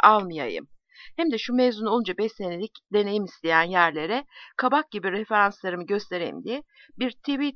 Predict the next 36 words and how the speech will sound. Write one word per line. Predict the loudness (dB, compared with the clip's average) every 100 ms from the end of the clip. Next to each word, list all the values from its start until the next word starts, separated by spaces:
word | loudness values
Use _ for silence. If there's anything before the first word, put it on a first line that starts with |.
| -8 -6
kanalında | -6 -4 -8 -8 -6 -4
part | 0 -2 -2
time | -6 -6
olarak | -6 -4 -4 -4
işe | -6 -6
başladım. | -6 -10 -14 -16 _ _ _ -20 -14 -4
O |
kadar | 0 4 4
az | 4 0
bir | -10 -6
parayla | -4 -2 -2 -2
başladım | -4 -6 -4 -4 -4
ki | -8 -10 -10 -20 -6
iyi | 0 0
ki | 0
mezun | -2 -2 -2 -2
olmayı | -2 -2 -2
beklememişim. | -2 -4 -6 -6 -6 -8 -12 -14 -6
Yoksa | -6 -4 -4
ek | -4
iş | -4 -4
olarak | -2 0 -2 -6 -20 -14 -6
akşamları | -4 -4 -6 -6 -6
otobana | -6 -8 -8 -8
çıkabilirmişim. | -10 -10 -10 -8 -8 -8 -12 -12 -16 -18 -8
İlk | -4 -4 -6
iş | -10 -10 _ -20 -20 -20 -6
günüm | -2 0 -2
saçma | -4 -6 -6 -10
sapan | -12 -6 -6 -6
geçti. | -8 -12 -12 -8
Bir | -8 -8
defa | -2 -2 -2
kimse | -6 -10 -8
kimseyle | -6 -6 -6 -4 -2
konuşmuyor. | 0 -2 -2 -8 -8 -8